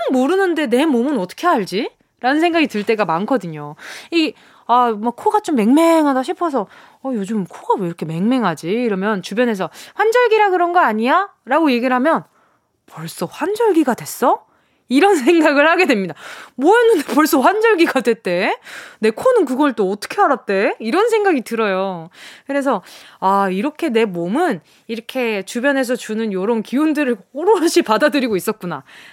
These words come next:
'나만 모르고 있었네, 나만.' 요런 생각이 들어요.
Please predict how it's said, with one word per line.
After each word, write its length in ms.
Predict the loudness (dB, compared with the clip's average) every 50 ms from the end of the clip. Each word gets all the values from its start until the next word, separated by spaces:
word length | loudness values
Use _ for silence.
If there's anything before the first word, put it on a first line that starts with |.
| _ -6
'나만 460 | -4 -2 0 0 2 4 4 6 6
모르고 320 | 6 6 6 4 4 4
있었네, 560 | 2 2 0 -2 -2 -2 -2 -4 -4 -4 -4 -6
나만.' 580 | -6 -6 -6 -6 -4 -2 -2 -2 -2 -2 0
요런 240 | 0 2 2 2 2
생각이 280 | 2 2 0 0 0 0
들어요. 300 | -2 -2 -2 -2 -4